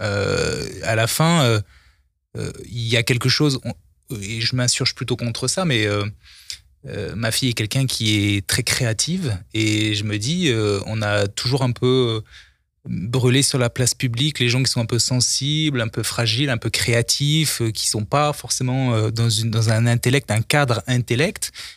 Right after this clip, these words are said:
Et là, peut-être que ça va rebalayer un peu les cartes en se disant que, euh, oui, l'intelligence arti-, artificielle est capable de générer du texte, un roman, un article, mais il y a, il y a peut-être pas ce sel, euh, ce piment, un peu ces, ce condiment qu'on met qui va donner un peu le,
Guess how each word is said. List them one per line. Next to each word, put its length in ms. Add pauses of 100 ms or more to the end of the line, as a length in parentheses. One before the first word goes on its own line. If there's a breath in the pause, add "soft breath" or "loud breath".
(140 loud breath)
Et 40
là, 120
peut-être 280
que 100
ça 140
va 120
rebalayer 420
un 80
peu 140
les 100
cartes 280
en 60
se 140
disant 320
que, 140
euh, 280 (440 loud breath)
oui, 120
l'intelligence 500
arti-, 280
artificielle 460
est 80
capable 360
de 120
générer 400
du 120
texte, 440
un 60
roman, 580
un 100
article, 720 (380 loud breath)
mais 80
il 20
y 60
a, 80
il 80
y 60
a 40
peut-être 240
pas 100
ce 160
sel, 540
euh, 380
ce 240
piment, 720
un 140
peu 100
ces, 360 (220 loud breath)
ce 120
condiment 480
qu'on 160
met 300
qui 140
va 120
donner 280
un 120
peu 160
le, 260